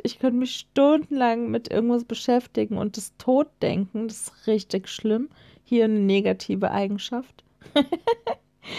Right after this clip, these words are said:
Ähm, auf der anderen Seite hinterfrage ich aber auch total viel, was positiv ist und was, ähm, ja, immer, immer gut ankam, weil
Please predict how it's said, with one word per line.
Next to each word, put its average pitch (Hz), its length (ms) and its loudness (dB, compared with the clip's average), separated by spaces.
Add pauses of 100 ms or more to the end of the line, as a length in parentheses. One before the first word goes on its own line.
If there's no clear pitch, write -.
(560)
Ähm, 226 440 0
auf - 140 -4
der - 160 -2
anderen 285 280 0
Seite 208 640 2
hinterfrage 208 640 -2
ich - 160 -2
aber 185 160 0
auch 185 100 -4
total 190 400 -4
viel, 208 640 4
was - 180 -8
positiv 190 720 -2
ist - 240 -10
und 185 260 -8 (680)
was, - 440 -6
ähm, 180 640 -2 (400)
ja, 185 280 0
immer, 208 420 0 (140)
immer 226 360 0
gut 190 360 -6
ankam, 185 520 0
weil 180 300 -2